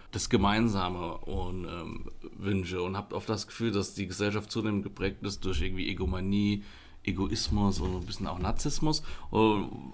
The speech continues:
und das sind also Punkte, wo ich mich halt aufrege im Alltag, beim, beim Verkehr, wenn sich einer in der Kasse vordrängelt, wenn mir irgend-, in, äh, wenn mir irgendein, ein Hundefreak zu dumm kommt, also wo ich denk, ja, die Leute, die wollen nicht so zurückstecken, j-,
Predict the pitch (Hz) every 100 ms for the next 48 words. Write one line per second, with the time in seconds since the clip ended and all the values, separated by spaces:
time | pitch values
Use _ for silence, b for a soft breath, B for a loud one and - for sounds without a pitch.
0 | - - 110 110 135 135 120 107 127 127
1 | 123 143 - 120 104 - 104 - 85 95
2 | 101 104 95 85 - 95 95 - B B
3 | - 87 87 - 80 - 113 107 107 95
4 | 92 85 - 90 95 - - - - -
5 | 110 117 107 107 104 101 - B B 90
6 | 95 95 85 101 101 - - 85 - -
7 | - 50 50 - - 113 95 92 92 98
8 | 92 95 90 69 95 95 120 139 117 -
9 | 123 120 - - 110 107 101 98 - 101
10 | 95 104 104 B B - 110 110 120 117
11 | - 107 131 143 B B 104 113 143 135
12 | 120 143 151 147 120 - - 151 - 202
13 | 190 214 220 - - - - 101 120